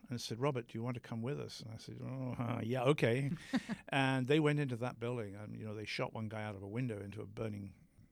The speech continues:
Speaker 1: car park. Uh, it was a pretty dramatic stuff, and, and it was dangerous. And I had a great story. I mean, I, I, this was the first time we saw armed Islamists actually in-,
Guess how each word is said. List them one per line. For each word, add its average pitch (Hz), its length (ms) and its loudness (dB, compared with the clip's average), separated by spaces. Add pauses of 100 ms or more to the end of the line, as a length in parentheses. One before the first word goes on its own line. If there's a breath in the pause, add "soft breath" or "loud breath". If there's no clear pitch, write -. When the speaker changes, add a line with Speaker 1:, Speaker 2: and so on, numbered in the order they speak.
(120)
Speaker 1:
car 131 180 -4
park. - 260 -8 (680 loud breath)
Uh, 110 160 -4
it 110 40 -8
was - 100 -10
a - 40 -20
pretty 160 200 -2
dramatic 117 460 -2
stuff, - 460 -4
and, 110 160 -6
and 113 160 -4
it 113 60 -8
was 104 120 -10
dangerous. - 680 -4 (180)
And 110 100 -6
I 101 60 -6
had 110 120 -6
a 107 40 -10 (180)
great 220 220 2
story. 107 400 -2
I 113 60 -8
mean, 113 120 -8
I, 113 100 -8
I, - 200 -14 (240)
this 131 220 -6
was 110 120 -6
the 110 60 -12
first 160 320 -4
time 131 220 -2
we 113 120 -6
saw 107 280 -6
armed 110 240 -4
Islamists 107 560 -10
actually 113 340 -10
in-, 107 140 -8